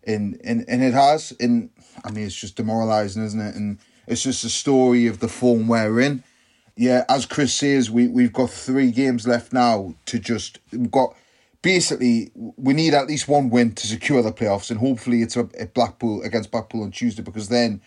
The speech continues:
we've got two effectively friendlies, two friendlies to get things right.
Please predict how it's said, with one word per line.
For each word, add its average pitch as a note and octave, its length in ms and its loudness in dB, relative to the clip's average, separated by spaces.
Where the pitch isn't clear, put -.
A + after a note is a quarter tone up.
we've A2 140 -2
got A2+ 200 -4
two A2+ 460 0
effectively G#2+ 600 -6
friendlies, A2+ 560 -4
two C#3 160 0
friendlies A#2+ 540 0
to B2 100 -6
get A#2+ 240 -2
things A#2 240 0
right. A2 320 -2